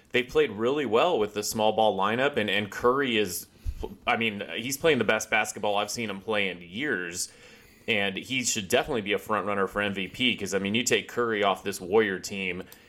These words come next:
and you probably have the worst team in the league. <laughs> Uh, but with him on the team, uh, and playing, they are a playoff team, and that's about the best we can hope for, and, and hopefully they're healthy and, and hit their stride when we get to playoff time,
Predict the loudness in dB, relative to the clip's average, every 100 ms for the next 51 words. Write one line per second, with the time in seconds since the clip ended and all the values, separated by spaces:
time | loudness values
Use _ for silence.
0 | -4 -2 -2 2 4 6 4 2 0 0
1 | 0 0 0 -2 -4 -2 -2 -2 -2 -2
2 | -4 -4 -4 -4 -6 -10 -4 2 2 2
3 | 2 0 2 0 0 2 4 4 2 -2
4 | -4 -4 -4 -4 -6 -8 -20 -10 -2 0
5 | 2 0 -4 -2 2 4 4 4 0 -4
6 | -16 -2 4 4 4 4 4 2 2 2
7 | 4 2 0 -8 -8 -4 0 0 0 0
8 | 0 0 0 0 0 -4 -2 2 0 2
9 | 4 6 6 4 0 2 0 2 2 4
10 | 4 4 2 0 -4 -4 -4 -6 -4 -2
11 | 2 2 2 2 4 2 0 -4 -4 -4
12 | -4 0 2 2 0 -2 0 0 -2